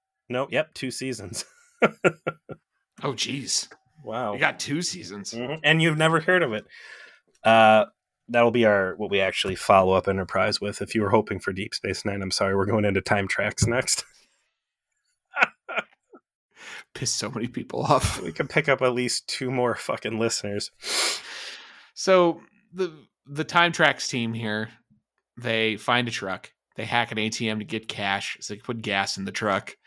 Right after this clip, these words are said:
Speaker 2: and they are using their scanners to locate Loomis as a consequence of, I forget what, like, the, the technobabble explanation is, but there's, like, a specific thing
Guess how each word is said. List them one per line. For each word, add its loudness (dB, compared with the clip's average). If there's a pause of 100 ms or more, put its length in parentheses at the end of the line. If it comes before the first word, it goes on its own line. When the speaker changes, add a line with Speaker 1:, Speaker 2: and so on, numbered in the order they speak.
(560)
Speaker 2:
and -2
they 4
are 6
using 2
their 2
scanners 0
to 0 (540)
locate 4 (320)
Loomis 2
as -4
a -10
consequence 2 (100)
of, 4 (1040)
I -12
forget -2
what, 6
like, 4
the, 6
the -2
technobabble 2
explanation -4
is, -2
but -12
there's, 0
like, -4 (300)
a -4
specific 0
thing 0